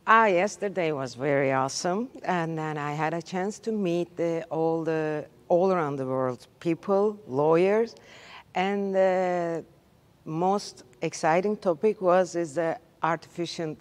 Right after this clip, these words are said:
intelligence. It's the main issue all around the world, is that we need a, how we do the logarithm on the, uh, artificial intelligence. Is it okay for legal system?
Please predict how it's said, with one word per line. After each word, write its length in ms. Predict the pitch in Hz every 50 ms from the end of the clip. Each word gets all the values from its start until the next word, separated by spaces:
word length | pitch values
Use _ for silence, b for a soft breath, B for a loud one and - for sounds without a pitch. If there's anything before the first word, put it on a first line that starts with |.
| _ _ -
intelligence. 800 | 156 143 135 143 165 160 170 185 190 170 214 214 208 214 208 -
It's 220 | 135 156 - -
the 260 | - 175 170 165 151 - -
main 560 | 165 156 147 156 156 156 165 170 180 180 175 - - _
issue 480 | - 185 160 - - - 175 170 170 - - - -
all 200 | 151 160 165 170
around 280 | 170 165 165 160 165
the 80 | 160 160
world, 360 | 165 165 165 175 180 170 - - - _ -
is 180 | 143 143 131 117
that 180 | 160 160 156 - -
we 160 | 147 147 151
need 320 | 139 139 147 156 156 143
a, 140 | 160 160 156 B B B B B B B B B B
how 300 | B - 165 170 175 175
we 440 | 170 165 160 165 160 147 143 143 - - -
do 220 | - 147 156 160 160
the 280 | 135 151 151 147 143 - - _
logarithm 800 | - 151 160 135 147 147 151 160 151 - - 156 151 151 147 - - - - - - -
on 240 | - 156 151 151 151
the, 280 | 143 143 139 135 - - - _ -
uh, 1000 | - 139 135 135 127 127 127 127 123 123 123 120 120 120 120 123 - - -
artificial 800 | 170 160 147 - - - - 170 147 - - 147 139 135 131 - - _ _ _ _ _ - -
intelligence. 800 | - 151 139 120 139 143 147 151 170 170 151 180 185 180 175 -
Is 200 | - - 135 113
it 180 | 131 131 - - - -
okay 280 | 135 - 156 151 156
for 320 | 160 - - 165 156 127 - - - _
legal 380 | 127 123 135 139 139 143 165 175
system? 500 | - - 185 175 - - - 190 185